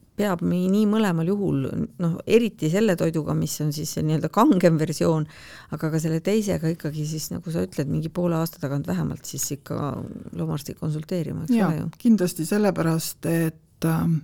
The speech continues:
Speaker 2: üks põhjus on see, et ka läbi kassi eluea see eelsoodumus ühe või teise, äh, liiginete kusekivide tekkeks muutub.
Speaker 1: Mhm.
Speaker 2: Et kui ta, äh, kui ta mingi vanusena on ühele rohkem, äh, nagu eelsoodumus tekkele, siis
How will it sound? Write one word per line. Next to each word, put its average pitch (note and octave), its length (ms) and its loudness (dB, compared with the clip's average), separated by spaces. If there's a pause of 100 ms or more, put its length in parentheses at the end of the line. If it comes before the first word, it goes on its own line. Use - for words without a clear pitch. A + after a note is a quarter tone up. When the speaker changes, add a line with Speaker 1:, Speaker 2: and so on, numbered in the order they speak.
(180)
Speaker 2:
üks - 260 0
põhjus F#3 320 2
on D#3+ 100 4
see, F#3+ 220 4
et F3+ 120 -2
ka D#3+ 120 -4
läbi E3 260 0
kassi F3+ 400 2
eluea D#3+ 460 4 (260)
see D#3+ 440 0
eelsoodumus F3 840 2
ühe F#3 240 4
või D3+ 140 -2
teise, E3 480 0 (340)
äh, D#3+ 240 -2
liiginete D#3 560 0
kusekivide E3 580 -2
tekkeks F3 460 -2
muutub. - 400 2 (260)
Speaker 1:
Mhm. F#3 380 -4 (140)
Speaker 2:
Et D#3 180 -4
kui D#3+ 240 -2
ta, D#3+ 240 0 (380)
äh, F3 280 0
kui D3+ 160 -4
ta E3 120 0
mingi F3 260 2
vanusena E3 500 0
on E3 140 2
ühele G3+ 320 4
rohkem, G3 440 0
äh, E3+ 680 0
nagu D#3 440 -2 (1200)
eelsoodumus F3+ 580 6
tekkele, F3 480 0
siis E3+ 220 -6